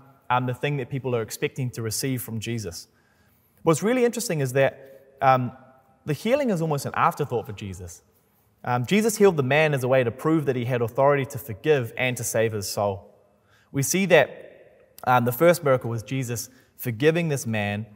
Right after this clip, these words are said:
and saving his soul. But imagine being the friends here. Imagine you go through, um, all of that effort. You go through, um, again, digging, digging the hole, lowering Jesus. And then Jesus just looks at the man and says, um,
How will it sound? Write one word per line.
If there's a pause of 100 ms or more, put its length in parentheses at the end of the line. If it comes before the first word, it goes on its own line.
(160)
and
saving
his
soul. (680)
But
imagine
being
the
friends
here. (500)
Imagine
you
go
through, (480)
um,
all
of
that
effort.
You
go
through, (200)
um,
again,
digging,
digging
the
hole,
lowering
Jesus. (260)
And
then
Jesus
just
looks
at
the
man
and
says, (240)
um,